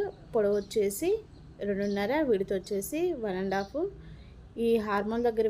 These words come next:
వేసేది పొడవు త్రీ అండ్ హాఫ్, విడ్త్ వచ్చేసి హాఫ్ ఇంచు. ఈ ఉక్స్ పట్టి కాడ వేసేది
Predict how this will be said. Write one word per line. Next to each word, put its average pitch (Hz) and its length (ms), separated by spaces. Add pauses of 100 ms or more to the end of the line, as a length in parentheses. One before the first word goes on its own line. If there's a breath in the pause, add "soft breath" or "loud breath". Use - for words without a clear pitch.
వేసేది 214 420 (160)
పొడవు 196 320 (100)
త్రీ 196 140 (100)
అండ్ 190 200
హాఫ్, 202 180 (640 loud breath)
విడ్త్ 220 280
వచ్చేసి 233 480 (680)
హాఫ్ 185 260
ఇంచు. 202 300 (800 loud breath)
ఈ 240 40 (100)
ఉక్స్ - 280
పట్టి 262 240
కాడ 226 160 (120)
వేసేది 208 400